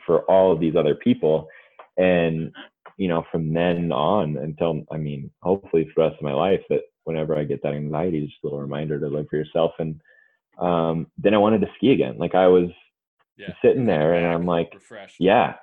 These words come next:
Speaker 1: I was like, "All right, from now on, I'm not gonna go for so-and-so. I'm not gonna show up for
Speaker 2: Yeah.
Speaker 1: this person or that person. I'm gonna show up for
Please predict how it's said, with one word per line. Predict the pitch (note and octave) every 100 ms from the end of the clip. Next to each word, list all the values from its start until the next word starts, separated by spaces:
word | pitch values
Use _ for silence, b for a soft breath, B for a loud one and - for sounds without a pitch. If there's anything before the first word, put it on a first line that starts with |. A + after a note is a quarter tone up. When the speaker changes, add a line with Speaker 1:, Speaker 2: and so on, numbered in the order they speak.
| _ _ _ F#2+
Speaker 1:
I |
was | G2
like, | G2
"All | - A#2
right, | G#2+ -
from | F#2+
now | F#2+ A#2+ A2+
on, | A2+ G2 F2
I'm | F#2
not | F#2 F#2+ -
gonna | F#2+ E2+
go | D#2+ D2 D2 D2+ - _ _ _ _ _ _ _
for | E2+ -
so-and-so. | E2 D2 C2+ A#1+ A1
I'm | B1+ E2+
not | F#2 -
gonna | E2+ -
show | D#2+ D2+
up | C2+ -
for | - - D#2 - b b b
Speaker 2:
Yeah. | G#2+
Speaker 1:
this | F#2+ -
person | F#2 - D#2+
or | D#2
that | D#2+ -
person. | G2 E2+ C#2+
I'm | D#2
gonna | D2+ D2
show | - D#2+
up | - -
for | D#2 D2+ C#2+